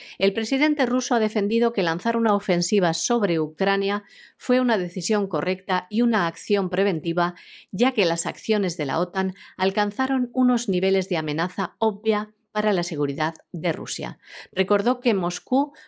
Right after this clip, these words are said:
propuso en diciembre un acuerdo de seguridad entre Rusia y Europa, pero no quisieron escucharle, dice, porque tenían planes totalmente diferentes. Rusia tuvo que actuar, dice, porque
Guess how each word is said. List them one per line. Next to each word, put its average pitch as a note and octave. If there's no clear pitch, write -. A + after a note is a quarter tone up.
propuso G3
en A3+
diciembre A#3
un C4
acuerdo A#3
de E3+
seguridad D#3+
entre D#3+
Rusia D#3+
y C#3+
Europa, G#3
pero G3
no A#3+
quisieron A3
escucharle, G3
dice, G3
porque E3+
tenían E3+
planes F3
totalmente D#3
diferentes. -
Rusia A#3
tuvo A3
que F#3+
actuar, A#3+
dice, A#3+
porque A#3